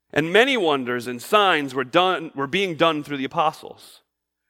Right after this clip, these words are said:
And all who believed were together, and they had all things in common, and they were, they were selling their possessions and belongings and distributing the proceeds to all as any had need. And day by day,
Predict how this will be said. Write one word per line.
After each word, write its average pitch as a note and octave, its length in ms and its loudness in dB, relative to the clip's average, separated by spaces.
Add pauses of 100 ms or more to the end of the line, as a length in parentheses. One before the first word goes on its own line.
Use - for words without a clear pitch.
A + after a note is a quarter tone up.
And D#3+ 80 2
all C4 220 8
who D#4 120 6
believed B3+ 440 0
were D3 80 -6
together, F3+ 360 0
and C3+ 80 -6
they - 60 -4
had D#3+ 80 2
all G3 180 4
things C#4+ 300 -4
in C4 80 -6
common, A3 380 0
and D3+ 100 -4
they E3 60 0
were, D3+ 120 0 (160)
they F#3 100 2
were D#3+ 60 -4
selling C#4+ 460 4
their C4+ 100 2
possessions A#3 500 -2
and A3 100 -2
belongings E3 480 0
and D3 100 -4
distributing B3 760 0
the G3 60 -4
proceeds G3 520 -2
to F#3 120 -6
all D3+ 240 4
as C#3+ 140 -2
any E3 240 -4
had C3+ 240 -6
need. - 240 -14 (1040)
And F#2+ 140 -14
day C3 160 2
by E3 160 2
day, A2 380 -6